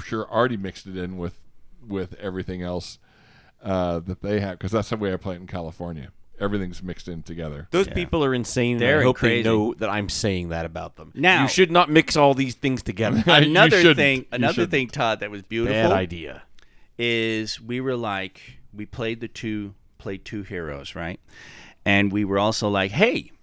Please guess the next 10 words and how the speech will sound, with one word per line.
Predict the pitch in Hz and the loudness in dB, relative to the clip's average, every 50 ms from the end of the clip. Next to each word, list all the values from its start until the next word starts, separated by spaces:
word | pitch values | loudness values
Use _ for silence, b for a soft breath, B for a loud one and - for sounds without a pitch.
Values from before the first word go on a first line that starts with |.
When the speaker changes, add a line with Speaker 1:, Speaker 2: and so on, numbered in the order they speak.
| - - | -6 -2
Speaker 3:
um, | 104 107 101 98 98 98 95 92 92 90 87 87 85 85 85 82 82 80 80 78 78 76 76 71 71 90 - _ _ _ - | 0 2 2 2 0 0 -2 -2 -4 -4 -4 -6 -6 -6 -6 -6 -8 -8 -8 -8 -10 -10 -10 -12 -14 -16 -20 _ _ _ -10
Steve, | - - - - - 104 104 104 101 117 156 202 - - - | -8 -8 -6 -4 -4 -2 -2 0 -2 -2 -4 -6 -10 -18 -16
your | - 87 92 98 110 | -10 -6 -4 -4 -4
game, | 110 - 165 240 226 196 - 98 90 - _ _ | -4 -4 -6 -6 -6 -8 -8 -10 -12 -18 _ _
your | 98 95 95 | -6 -4 -4
rules." | 101 131 160 175 165 123 113 - | -4 -4 -4 -4 -4 -6 -8 -6
And | 101 101 | -6 -6
he's | 95 90 85 | -6 -6 -6
like, | 87 80 - | -8 -10 -6
"Okay, | - 90 95 - - 117 123 143 123 90 | -4 -4 -4 -2 0 0 2 2 0 -4